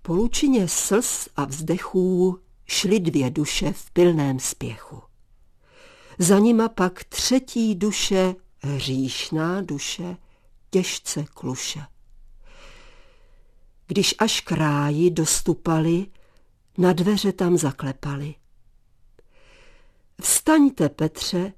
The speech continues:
s klíčem jděte, kdo to tluče, pohledněte.“ „Pane, jdou dvě dobré duše, za nima však hříšná kluše.“ „Dvěma dobrým přístup dejte,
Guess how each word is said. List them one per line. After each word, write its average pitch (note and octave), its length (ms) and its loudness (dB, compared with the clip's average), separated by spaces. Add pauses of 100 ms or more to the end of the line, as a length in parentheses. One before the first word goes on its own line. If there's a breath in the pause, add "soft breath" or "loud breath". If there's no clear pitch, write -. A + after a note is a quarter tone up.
(140)
s - 160 -4
klíčem A#3+ 600 6
jděte, F#3 600 4 (440 soft breath)
kdo G#3 360 4
to D4+ 200 0
tluče, C#4 540 0
pohledněte.“ D#3+ 1000 0 (1400)
„Pane, C#3+ 400 -2 (520 soft breath)
jdou D3+ 460 4
dvě D#3+ 560 2 (120)
dobré D3 640 0
duše, D#3 560 -4 (480 soft breath)
za F3+ 260 4
nima A3 280 8
však B3 340 -2
hříšná E3+ 920 -2 (120)
kluše.“ A#2+ 540 -6 (1600 soft breath)
„Dvěma D4 560 8
dobrým C#4 580 6
přístup - 680 -2
dejte, E3 560 4